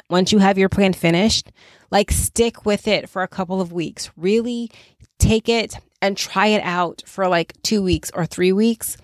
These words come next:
to make sure that it's a good fit. Sometimes we quit too soon on things. Um, we think, "Oh, it doesn't work." Well, no, it did work. We just needed to give it more time. So stick with it, give it a try. You know,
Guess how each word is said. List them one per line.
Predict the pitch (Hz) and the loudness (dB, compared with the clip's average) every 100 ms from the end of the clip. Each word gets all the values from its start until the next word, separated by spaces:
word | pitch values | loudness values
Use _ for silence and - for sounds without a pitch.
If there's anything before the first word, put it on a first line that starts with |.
| _ - _ | _ -20 _
to | - | -2
make | 214 214 - | 0 0 0
sure | 220 202 | 2 2
that | 196 | 0
it's | 170 180 | -2 -4
a | |
good | 170 | -4
fit. | - 170 - | 0 -2 0
Sometimes | 190 190 - 233 226 | -2 -4 -2 0 0
we | 185 | -4
quit | - 196 - | -2 -2 0
too | 220 | -4
soon | - 180 190 | 0 0 2
on | 226 233 | 0 2
things. | 277 311 311 - - - - | 2 2 -2 -8 -20 -20 -4
Um, | 196 | 0
we | 196 | 2
think, | 202 226 | 2 4
"Oh, | 330 | 4
it | |
doesn't | 262 226 190 | 4 2 2
work." | 196 - | 2 2
Well, | 214 214 - | 0 0 -2
no, | 214 208 | -4 -2
it | - 208 | -2 -2
did | 254 208 | -2 2
work. | 165 170 - - | 2 0 -6 -8
We | 202 | -4
just | 180 | 0
needed | 190 185 | -2 -4
to | 175 | -4
give | 165 | -4
it | 147 | -4
more | 151 | -10
time. | 156 - - - _ _ - | -10 -10 -12 -14 _ _ -12
So | 190 185 | -6 -4
stick | - 226 - | -4 -4 -2
with | 226 214 | -2 2
it, | 202 - - 175 | 0 0 -8 -10
give | 175 202 | -8 -4
it | |
a | 247 | -6
try. | - 202 185 175 170 180 _ _ _ | -4 0 2 2 -2 -6 _ _ _
You | 185 | -6
know, | 170 147 147 | -4 -4 -6